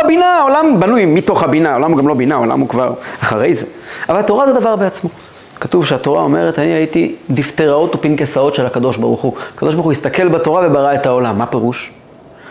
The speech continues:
הכוונה היא שהעולם הוא תרגום של התורה. העולם קיים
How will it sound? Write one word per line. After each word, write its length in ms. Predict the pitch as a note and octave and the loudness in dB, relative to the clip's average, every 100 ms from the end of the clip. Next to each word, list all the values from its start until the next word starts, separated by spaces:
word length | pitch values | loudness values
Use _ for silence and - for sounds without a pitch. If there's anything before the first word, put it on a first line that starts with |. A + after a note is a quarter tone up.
| - | -12
הכוונה 360 | - E3+ E3+ G3+ | -4 -2 2 2
היא 180 | A3 G#3 | 2 2
שהעולם 560 | - E3+ E3+ F3 A3+ | 2 2 2 2 4
הוא 100 | F3 F3 | 2 2
תרגום 400 | G3+ F3 G3+ G#3+ | 0 2 2 2
של 160 | C3 A2+ | 0 -2
התורה. 280 | - F#2 G2 - - - - - - - - - - - | -4 -8 -10 -20 -20 -20 -20 -20 -20 -20 -20 -20 -20 -6
העולם 320 | C#3+ E3+ B3+ A#3+ | -2 2 2 2
קיים 400 | F3 F3 A#3+ | 2 2 2